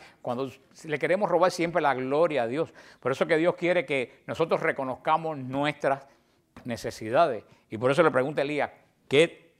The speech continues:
tú, qué haces aquí, Elías?". Y Elías contestó bien, y es cierto, dijo, "Ardo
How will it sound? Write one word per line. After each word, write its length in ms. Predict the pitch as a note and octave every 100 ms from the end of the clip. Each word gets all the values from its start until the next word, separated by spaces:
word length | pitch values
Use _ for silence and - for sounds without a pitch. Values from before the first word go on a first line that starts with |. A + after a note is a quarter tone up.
| -
tú, 240 | C3 -
qué 140 | C#3
haces 340 | D#3+ F3 E3 D3
aquí, 500 | C3+ B2 D#3+ G3 F#3+ _ _ _ _ _ _ _ -
Elías?". 600 | D#3 D#3+ C#3+ A#2 G2 - - _ _ - _ _
Y 140 | E3 D#3+
Elías 480 | D#3+ G#3 G3+ - - - _ _ _ _ _ _ _
contestó 380 | - C#3 D3 G#3
bien, 300 | C4 B3 E3+
y 120 | C3+
es 100 | D3
cierto, 280 | - A#3+ G3+
dijo, 200 | E3+ D3 -
"Ardo 600 | E3 G#3+ F#3 G#3 G#3